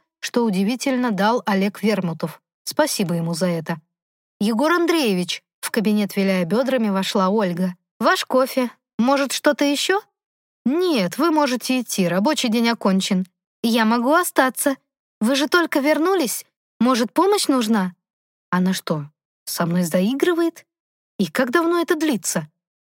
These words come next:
«Вы отправили книгу стаи, как было велено?» Она кивнула. «Тогда больше не задерживаю. Но я всё.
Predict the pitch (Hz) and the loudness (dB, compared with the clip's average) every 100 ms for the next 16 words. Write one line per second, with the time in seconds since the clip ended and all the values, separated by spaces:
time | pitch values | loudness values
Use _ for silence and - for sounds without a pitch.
0 | _ _ _ - 190 262 269 262 - 370 | _ _ _ -4 0 2 2 0 2 2
1 | 359 302 226 240 226 208 - - 254 302 | 2 0 0 0 2 0 0 0 2 2
2 | 269 214 226 247 226 180 165 160 - _ | 2 2 2 2 0 -2 -4 -8 -14 _
3 | _ _ _ 196 196 185 233 220 196 180 | _ _ _ 0 0 0 0 0 0 -2
4 | 180 _ _ _ - 311 294 349 285 277 | -6 _ _ _ 0 2 4 2 2 0
5 | - 262 247 254 208 185 175 185 180 170 | 0 0 2 0 0 0 0 -2 -2 -6
6 | _ - 302 311 302 302 - - - - | _ -4 0 0 0 0 -2 -10 -6 -2
7 | 254 240 | 0 0